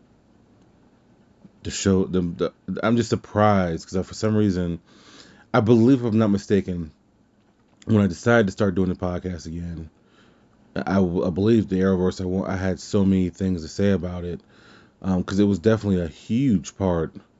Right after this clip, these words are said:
of my life the last decade or so, as, um, an inspiration as well,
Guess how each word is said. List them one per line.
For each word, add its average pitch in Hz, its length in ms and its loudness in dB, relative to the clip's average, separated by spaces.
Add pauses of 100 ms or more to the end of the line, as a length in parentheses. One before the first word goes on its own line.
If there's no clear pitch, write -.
(480)
of 78 440 -6
my 90 200 0
life 104 320 2
the 87 80 -4
last 82 340 -6 (300)
decade 104 360 -2
or 85 120 -4
so, 80 440 -6 (680)
as, 90 760 0 (160)
um, 87 560 -2
an 87 140 -2
inspiration 95 720 0
as 82 140 -8
well, 92 480 0